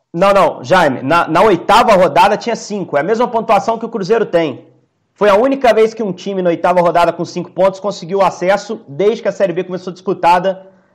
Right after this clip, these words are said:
é, com vinte clubes. É, é bem lembrado isso por você, porque foi exatamente o trabalho do Ney que conseguiu, né?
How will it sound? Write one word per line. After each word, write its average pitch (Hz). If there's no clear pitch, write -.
é, 151
com 175
vinte 196
clubes. 185
É, 147
é -
bem 208
lembrado 202
isso -
por 165
você, 143
porque 160
foi 202
exatamente 190
o -
trabalho 180
do 170
Ney 175
que 175
conseguiu, 147
né? 123